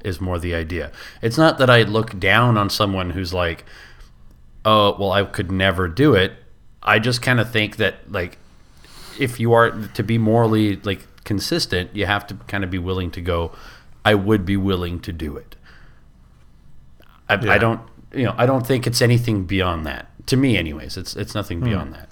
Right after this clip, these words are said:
Speaker 1: And, you know, in terms of the luxury of it, or that you don't need to do it,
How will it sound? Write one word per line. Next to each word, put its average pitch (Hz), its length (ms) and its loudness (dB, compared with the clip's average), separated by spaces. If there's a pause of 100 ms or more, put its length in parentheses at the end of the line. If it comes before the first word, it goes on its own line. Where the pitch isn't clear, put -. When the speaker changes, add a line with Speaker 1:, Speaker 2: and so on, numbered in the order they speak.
Speaker 1:
And, 131 160 2
you 139 140 2
know, 123 80 2
in 117 80 2
terms 123 240 -2
of 117 140 -2
the 92 140 0
luxury 90 500 -2
of 82 100 -6
it, 82 140 -10
or 87 140 -8
that 90 100 -12
you 95 100 -6
don't 87 220 -10
need 90 280 -6
to - 60 -10
do 98 220 -2
it, 135 100 0